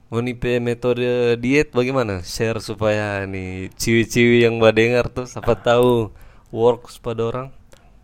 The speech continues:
Speaker 2: Orang pe metode diet itu sih.
Speaker 1: Metode, metode diet seorang atlet itu gimana?
Speaker 2: Cara untuk menurunkan orang pe berat badan, satu,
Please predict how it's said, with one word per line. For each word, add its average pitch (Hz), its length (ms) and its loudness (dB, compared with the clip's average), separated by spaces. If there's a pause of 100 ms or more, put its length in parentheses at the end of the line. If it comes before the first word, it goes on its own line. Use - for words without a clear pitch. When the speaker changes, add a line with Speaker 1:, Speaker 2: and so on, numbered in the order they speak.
(500)
Speaker 2:
Orang 127 340 -8
pe 120 160 -8
metode 120 720 -8
diet 117 460 -8
itu 120 260 -6
sih. 208 300 -12 (280)
Speaker 1:
Metode, 110 540 0
metode 110 560 0
diet 113 400 0 (120)
seorang 107 440 -4
atlet 107 340 -8
itu 117 260 -14
gimana? 104 360 -10 (1080)
Speaker 2:
Cara 120 520 -6
untuk 123 300 -2
menurunkan 120 880 -8
orang 123 200 -4
pe 120 120 0
berat 117 320 -6
badan, 160 520 -4
satu, 123 680 0